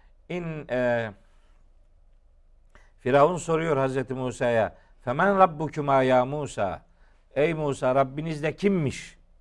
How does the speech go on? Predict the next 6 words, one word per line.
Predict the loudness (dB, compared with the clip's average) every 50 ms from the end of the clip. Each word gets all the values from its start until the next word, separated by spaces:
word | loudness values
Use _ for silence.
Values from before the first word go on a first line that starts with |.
| _ _ _ _ -20 -20 -20 -20 -20 -20 _ _
alay | 6 8 10 10 8 8 4
ediyor. | 0 0 -2 -2 0 0 -2 -2 -6 _ _ _ _ _ -6
Hazreti | -6 -6 -6 -6 -8 -8
Musa | -8 -8 -4 0 0 0
cevap | 2 4 6 6 6 6 4 0
veriyor. | -2 0 0 -2 -4 -6